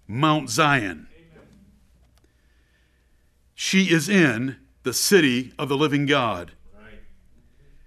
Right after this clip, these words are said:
Speaker 1: She is in the heavenly Jerusalem in a more full way than we are. She is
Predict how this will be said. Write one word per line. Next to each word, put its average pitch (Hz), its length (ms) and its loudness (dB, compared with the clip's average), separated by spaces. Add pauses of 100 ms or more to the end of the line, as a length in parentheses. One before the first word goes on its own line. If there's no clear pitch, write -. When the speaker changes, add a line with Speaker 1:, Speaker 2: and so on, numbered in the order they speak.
(1700)
Speaker 1:
She 180 240 -4
is 147 140 2
in 170 100 2
the 160 120 2
heavenly 180 400 0
Jerusalem 147 680 0 (2500)
in 156 160 0
a 151 60 2
more 160 220 0
full 180 400 -2
way 131 460 -2 (400)
than 139 180 0
we 160 160 0
are. 98 380 -4 (1500)
She 180 380 -4
is 156 420 0